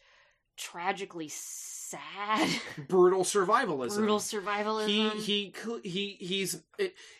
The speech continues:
Speaker 2: it's, he's missing the swashbuckling joy.
Speaker 1: Yes, that is,
Speaker 2: And
Speaker 1: that is not present.
Speaker 2: And replacing it with brutal survivalism, which is just not what the games are about. And it's
Speaker 1: And
Speaker 2: not
Speaker 1: it doesn't make a good movie. Like,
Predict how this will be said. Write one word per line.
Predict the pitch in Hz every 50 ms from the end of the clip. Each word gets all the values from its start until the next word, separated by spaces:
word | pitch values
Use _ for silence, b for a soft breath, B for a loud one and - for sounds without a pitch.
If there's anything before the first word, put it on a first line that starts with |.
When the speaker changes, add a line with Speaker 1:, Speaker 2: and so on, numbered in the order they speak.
| B _ _
Speaker 2:
it's, | - 196 190 185 - - -
he's | 190 175 202 175 156
missing | 175 180 208 214 - - 269 254 254 247 208
the | 165 180 175 175 175 170 170 165 165 165 175 - - _ _ _ _ _ _ _ _ _ _ _ -
swashbuckling | - - - - - 175 175 180 202 208 - - - 151 165 165 156 - 165 160 151 143 143 139 131
joy. | 123 120 120 123 135 110 110 110 101 - - - - - - 139 147 151
Speaker 1:
Yes, | 160 160 151 - - - - - - - 151 147 147 156
that | 165 165 160
is, | 160 156 151
Speaker 2:
And | 151 147
Speaker 1:
that | 165 165 170
is | 170 170 180
not | 175 160 151 143 147 -
present. | - - - - - 131 123 -
Speaker 2:
And | 147 151 151 151
replacing | 143 151 147 - - - 175 170 160 156 143 - - 175 156
it | 147 143 - -
with | 143 139 - 139
brutal | 143 151 143 143 143
survivalism, | 131 - - 135 120 117 113 120 113 113 107 110 101 107 - - - - -
which | - 151 147 147 147 156
is | 151 131
just | - - 180 175 - -
not | 156 151 156 156 165 - -
what | 151 143
the | - 139
games | - - 139 139 143 147 139 127
are | 131 113 107 101
about. | 87 - 101 92 76 - - - - -
And | - 143 139
it's | 139 - -
Speaker 1:
And | 156 -
Speaker 2:
not | 233 240 240
Speaker 1:
it | 233
doesn't | - 254 247 247 254 220
make | 214 202 190 -
a | 175
good | 170 175 165 160
movie. | 165 160 160 160 143 - - - - _
Like, | - 185 190 185 180